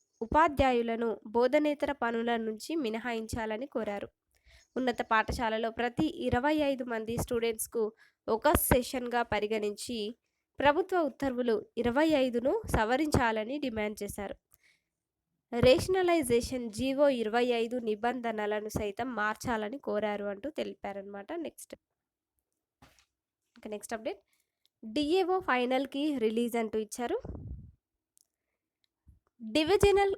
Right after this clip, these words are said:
అకౌంట్స్ ఆఫీసర్ గ్రేడ్ టూ పరీక్ష ఫైనల్ కీని టీజీపీఎస్సీ రిలీజ్ చేసింది. ఫైనల్ కీతో పాటు జనరల్ ర్యాంకింగ్ లిస్టును సైతం ప్రకటించింది. ఈ వివరాలను వెబ్‌సైట్లో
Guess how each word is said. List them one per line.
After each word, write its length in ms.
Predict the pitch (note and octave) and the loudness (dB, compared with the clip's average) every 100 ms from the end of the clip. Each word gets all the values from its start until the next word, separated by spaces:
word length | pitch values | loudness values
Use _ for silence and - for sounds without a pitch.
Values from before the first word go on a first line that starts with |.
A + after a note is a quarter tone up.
| - | 0
అకౌంట్స్ 480 | A#3 - D4+ D#4 - | 0 4 2 2 -2
ఆఫీసర్ 640 | - A3 A#3 C#4+ - C4 B3+ - _ - | 2 4 6 4 0 -2 -2 -8 _ -12
గ్రేడ్ 360 | G3+ B3+ C#4+ D#4 - | 4 8 8 6 0
టూ 160 | D4+ D#4 | 0 0
పరీక్ష 460 | - A#3 B3+ - D4 | 2 2 2 0 0
ఫైనల్ 500 | C4+ - G#3+ A3 B3 | 0 2 0 0 -2
కీని 480 | B3+ A#3 A#3 A#3+ A3 - _ _ _ _ - | -2 -4 -2 -2 -2 -6 _ _ _ _ -2
టీజీపీఎస్సీ 920 | F4 G4+ A4+ E4+ B3 B3+ - C#4 C#4+ | 2 4 2 2 2 2 0 0 2
రిలీజ్ 440 | A3+ G#3+ B3 B3 | 2 2 0 -2
చేసింది. 560 | A#3+ A3 G#3 A3 G#3+ - - | -4 -4 -4 -2 -2 -6 -20
ఫైనల్ 520 | - A#3+ G#3+ A3+ C4 | -2 2 2 2 -2
కీతో 280 | C4 B3+ A#3+ | -4 -6 -6
పాటు 420 | A#3 A#3 A#3 C4 | 0 0 2 0
జనరల్ 460 | A#3 B3+ D4 F4+ F4+ | 2 2 4 2 2
ర్యాంకింగ్ 440 | C4+ B3+ C4 B3+ | 0 0 -4 -6
లిస్టును 360 | A#3 A3+ - B3 | -6 -6 -6 -6
సైతం 380 | A#3+ G#3+ A3 A3+ | -4 -4 -2 -4
ప్రకటించింది. 720 | A3+ G#3 A3 G#3+ - G#3 - _ - - - - | -4 -6 -6 -8 -10 -12 -14 _ -20 -20 -20 -4
ఈ 120 | B3 | -2
వివరాలను 680 | A#3 A3 A3+ A3 A3 A3 G#3+ | 0 0 2 2 2 2 0
వెబ్‌సైట్లో 720 | F#3+ A3+ - D#4 C4+ C4 G#4 | 0 0 2 2 2 2 0